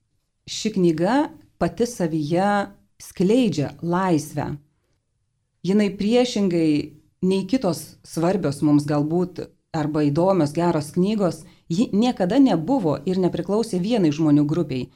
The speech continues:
Ji iš tikrųjų priklauso visiems, kiekvienai kultūrai, kiekvienai genčiai ir rasiai.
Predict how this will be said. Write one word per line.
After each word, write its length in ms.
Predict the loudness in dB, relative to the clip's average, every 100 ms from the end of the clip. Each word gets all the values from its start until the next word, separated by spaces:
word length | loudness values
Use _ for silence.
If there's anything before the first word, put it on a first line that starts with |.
| _ _ _
Ji 180 | -4 -2
iš 220 | -2 -6
tikrųjų 440 | -8 -2 0 2 0
priklauso 480 | -4 -4 -4 -4 -4
visiems, 540 | -4 -4 -2 -2 -4 -12
kiekvienai 440 | -12 -4 2 2 2
kultūrai, 540 | 0 -2 0 2 2
kiekvienai 380 | 0 -2 2 2
genčiai 380 | 2 0 0 -2
ir 80 | -2
rasiai. 460 | 0 -2 -6 -12